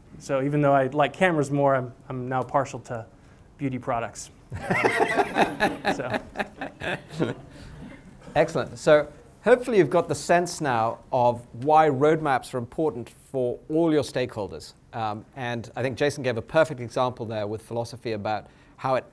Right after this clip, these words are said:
Speaker 2: actually helped them land their first customer when they only had a very simple M V P initially that was at the very beginning of this roadmap. So a big believer in that's how you balance the vision and execution, is to put the roadmap in between.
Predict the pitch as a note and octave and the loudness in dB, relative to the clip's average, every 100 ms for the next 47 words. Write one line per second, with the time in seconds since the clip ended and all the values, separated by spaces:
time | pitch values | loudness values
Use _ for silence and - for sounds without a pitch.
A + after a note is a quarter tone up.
0 | - D#3 E3+ F3 C3+ C3 D3+ C#3 B2+ A2 | -2 -2 -2 -6 -6 -2 -2 0 -4 -4
1 | G#2+ A#2+ C3 C3 A#2 G2+ C3 A#2+ - C#3 | -4 -2 -2 -2 -4 -4 -4 -4 -4 -8
2 | C#3+ - G2 A2 A2+ A2 - D3 D3+ C3+ | -8 -8 -8 -6 -6 -8 -6 -4 -2 -4
3 | B2+ A2 G#2+ A#2+ C3 B2+ A#2+ - - _ | -4 -6 -4 0 2 2 -2 -8 -20 _
4 | - - D3+ C3+ B2 A2+ A2 - B2+ B2 | -16 -4 -4 -2 -2 -2 -6 -10 -6 -4
5 | A2+ A2 E3+ C#3+ A2+ - _ B2+ C3 - | -6 -6 -4 -4 -4 -12 _ -8 -6 -6
6 | A2 G2 - B2 A#2 A2 G#2 A2 B2+ A2+ | -6 -8 -8 -8 -6 -6 -6 -2 -2 -2
7 | A2+ A2+ G#2+ G2+ - A2 G2+ F#2 - - | -4 -4 -6 -10 -8 -8 -8 -12 -18 -10
8 | C3 A2+ - - _ _ B2+ A#2+ B2+ F3+ | -6 -6 -8 -20 _ _ -2 0 2 2
9 | E3+ E3 C3+ B2+ C3 C#3 - - - D3 | 4 2 2 0 0 -2 -8 -10 0 2
10 | C3+ A#2 A#2 B2 G#2+ - G#2+ A#2+ A#2 A#2 | 2 0 0 0 -6 -12 -4 -4 -4 -6
11 | A2 A2 A2 - A#2+ D#3 B2 - - - | -8 -10 -12 -10 -10 -10 -12 -12 -10 -6
12 | A2+ B2 A#2+ A2 A#2 G#2+ G2 A2 B2 | -4 -2 -4 -6 -8 -8 -6 -6 -6